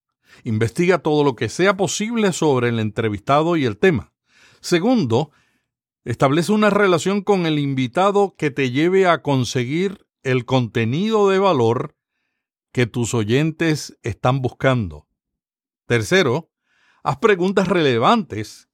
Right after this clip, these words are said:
que lo induzcan a hablar y que estimulen una buena respuesta. Número cuatro, escucha atentamente y usa la técnica apropiada para conectar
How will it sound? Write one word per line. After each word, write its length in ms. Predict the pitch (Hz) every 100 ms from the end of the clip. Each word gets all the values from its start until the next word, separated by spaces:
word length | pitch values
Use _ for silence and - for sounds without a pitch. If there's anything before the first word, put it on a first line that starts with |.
| _
que 100 | 101
lo 120 | 107
induzcan 580 | 110 151 170 190 175 123
a 40 |
hablar 580 | 101 107 139 143 95 - _ _ _ _ _ _
y 120 | 131
que 100 | 120
estimulen 800 | 196 - 226 208 135 131 160 151 _ _ _ _ _
una 300 | 127 123 135
buena 360 | 170 113 95 104
respuesta. 680 | 101 127 - 214 - 87 _ _ _ _ _ _ - -
Número 320 | 127 151 160
cuatro, 360 | 196 208 190 160
escucha 520 | - - 240 262 226
atentamente 880 | - 226 202 196 185 208 180 139
y 120 | 127 127
usa 360 | 170 - 190
la 280 | 165 131 - _
técnica 560 | 220 220 202 196 180
apropiada 800 | 160 - 131 113 170 170 104 98 - _ _ _ _
para 480 | 175 180 175 165 _ _ _
conectar 840 | 156 156 131 - - 196 208 202